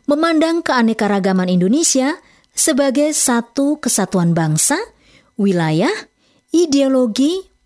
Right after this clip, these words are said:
politik, ekonomi, serta satu kesatuan sosial budaya.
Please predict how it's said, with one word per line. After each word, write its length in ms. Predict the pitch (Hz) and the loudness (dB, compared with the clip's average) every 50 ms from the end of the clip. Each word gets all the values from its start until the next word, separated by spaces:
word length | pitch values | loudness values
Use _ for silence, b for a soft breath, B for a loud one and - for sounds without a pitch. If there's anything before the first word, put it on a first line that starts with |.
| _ _ - | _ _ -4
politik, 600 | 214 214 208 220 233 226 - 285 285 277 277 - _ _ _ _ _ _ _ 190 | -2 0 0 0 0 -2 -2 -2 -2 -2 -4 -8 _ _ _ _ _ _ _ -6
ekonomi, 560 | 180 - 262 262 269 285 269 262 277 311 403 440 - b b b b b b b b b b | -4 -2 -2 0 0 2 2 2 2 0 -2 -4 -10 b b b b b b b b b b
serta 640 | - - - 311 - - - - 311 311 311 320 320 | -6 -2 -2 -2 -4 -4 -4 -2 0 0 0 0 0
satu 680 | 311 - - 277 262 262 262 262 - 285 277 285 285 - | 0 0 0 0 0 -2 -2 -4 -4 -2 -2 -2 -2 -4
kesatuan 800 | - 233 - - 208 190 - - 180 170 170 170 165 170 185 180 | -6 -4 -2 -2 -4 -4 -2 -2 -2 0 0 0 0 0 0 0
sosial 520 | - 190 165 - - - 185 165 160 160 | 0 -2 -2 -2 0 -2 0 0 0 -2
budaya. 600 | 151 165 170 - 202 185 180 175 160 151 143 - | -2 -2 -2 -2 0 0 0 0 -2 -2 -4 -8